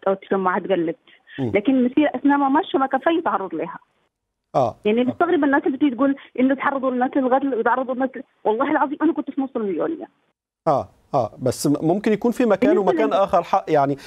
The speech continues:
Speaker 2: حدثت فيه، آه، آه، آه، اشتباكات وأنت لم تريها، يعني ممكن يعني يكون ده،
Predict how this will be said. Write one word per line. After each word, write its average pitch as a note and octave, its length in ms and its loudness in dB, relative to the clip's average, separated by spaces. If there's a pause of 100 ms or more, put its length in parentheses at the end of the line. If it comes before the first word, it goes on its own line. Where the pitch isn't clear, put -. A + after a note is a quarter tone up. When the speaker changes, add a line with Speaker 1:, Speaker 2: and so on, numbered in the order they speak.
(120)
Speaker 2:
حدثت D#3+ 460 0
فيه، E3 300 2
آه، - 20 0 (320)
آه، B2+ 540 2
آه، - 20 2
اشتباكات B2+ 640 0
وأنت D#3+ 280 0
لم F3+ 120 2
تريها، F#3 360 -2
يعني G2+ 220 -6 (280)
ممكن C#3 320 0
يعني D#3+ 220 2
يكون E3 260 0
ده، E3+ 140 2